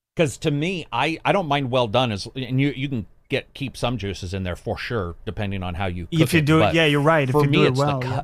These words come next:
Speaker 1: the cuts that matter. 'Cause sometimes you'll get that, oh, like,
Speaker 2: Right.
Speaker 1: I don't even know the name of some of the cuts that my wife has brought home before, and I look at it and I just know. I'm like, "This is gonna be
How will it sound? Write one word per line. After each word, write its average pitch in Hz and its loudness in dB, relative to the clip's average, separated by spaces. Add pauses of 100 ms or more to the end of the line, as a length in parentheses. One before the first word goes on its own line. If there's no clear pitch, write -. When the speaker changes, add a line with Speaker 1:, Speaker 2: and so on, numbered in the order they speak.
Speaker 1:
the 117 -2
cuts - -2
that - -8
matter. 90 -6 (380)
'Cause 127 -4
sometimes 143 0
you'll 107 -4
get 110 -4
that, 98 -2 (1400)
oh, 151 2
like, 143 4
Speaker 2:
Right. 123 -4
Speaker 1:
I 143 4
don't 226 2
even 160 4
know 139 6
the 139 4
name 123 2
of 117 -2
some 117 -2
of 107 -2
the 104 -4
cuts - -2
that 95 -6
my 113 0
wife 101 0
has 135 -6
brought 135 -2
home 139 -4
before, 165 -2
and 120 -2
I 117 2
look 123 0
at 147 4
it 170 0
and 135 0
I 127 4
just 110 -6
know. 107 0
I'm 120 -4
like, 110 -4
"This 131 0
is 104 -4
gonna 104 -2
be 92 -6